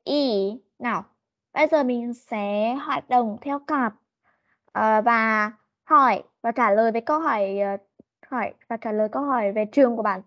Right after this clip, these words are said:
thân mình. Ờ, hỏi về tên này, hỏi về nó ở đâu. Now, look at the pictures. You can see the, ờ, address of school.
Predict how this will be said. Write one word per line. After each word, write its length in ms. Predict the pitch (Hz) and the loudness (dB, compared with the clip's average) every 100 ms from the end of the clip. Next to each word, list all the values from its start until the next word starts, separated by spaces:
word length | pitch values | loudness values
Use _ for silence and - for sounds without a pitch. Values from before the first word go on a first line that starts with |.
| 226 - _ _ | -18 -20 _ _
thân 440 | 277 277 277 277 - | -10 -8 -8 -10 -10
mình. 300 | 240 247 220 196 _ _ _ _ _ _ _ | -4 -2 -2 -6 _ _ _ _ _ _ _
Ờ, 320 | _ 226 220 233 | _ -2 0 0
hỏi 160 | 269 | 0
về 100 | 240 226 - | -2 -2 0
tên 380 | 311 320 330 302 | 4 6 6 2
này, 260 | 247 247 | -4 -6
hỏi 180 | 269 240 | -10 -10
về 220 | 220 214 208 | -8 -6 -6
nó 160 | 202 | -4
ở 100 | 285 | -2
đâu. 560 | 214 247 285 269 202 - _ _ _ _ _ _ _ - | 2 2 4 2 -2 -10 _ _ _ _ _ _ _ -12
Now, 400 | 240 220 202 247 | -6 -4 -2 2
look 160 | 359 | 0
at 180 | 359 359 | 0 -6
the 80 | 269 | -6
pictures. 800 | 294 339 349 247 208 180 180 226 | -4 -6 -4 0 0 0 -6 -8
You 60 | 247 | -4
can 180 | 247 226 | -2 -2
see 640 | - - 277 285 285 277 285 | -6 -6 -2 0 0 -2 -2
the, 460 | 269 269 269 269 269 _ _ _ _ _ _ _ - | -2 0 0 -2 -4 _ _ _ _ _ _ _ -4
ờ, 580 | 208 208 202 196 190 185 240 _ _ | 0 2 0 0 -2 -4 -14 _ _
address 760 | - 233 - 220 131 - - _ _ _ _ _ _ _ _ | 0 0 0 0 0 -2 -12 _ _ _ _ _ _ _ _
of 280 | 233 240 247 - | 2 2 0 -10
school. 520 | - - 302 240 180 | -14 2 4 4 2